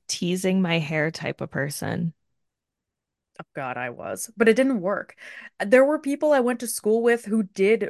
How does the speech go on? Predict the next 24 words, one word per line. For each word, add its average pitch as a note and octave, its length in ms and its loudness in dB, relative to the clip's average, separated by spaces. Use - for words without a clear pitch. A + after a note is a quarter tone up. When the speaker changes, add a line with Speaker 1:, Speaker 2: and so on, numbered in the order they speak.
Speaker 2:
rock F#3 360 -2
that F3 180 2
shit - 240 0
when E3 120 -2
it - 20 0
was, F3 140 -2
like, E3+ 180 -4
shorter G#3 440 -2
in G3+ 100 0
the F#3+ 100 0
back, E3 380 2
longer E3+ 340 -4
in F3+ 100 2
the F3 60 -4
front, D#3 300 0
and E3+ 120 -4
they'd D#3 140 -2
tease E3+ 240 -10
the F3+ 80 -4
back D3 360 0
to F#3+ 80 -4
be E3+ 100 -2
all D#3 100 0
spiky. A3 640 -6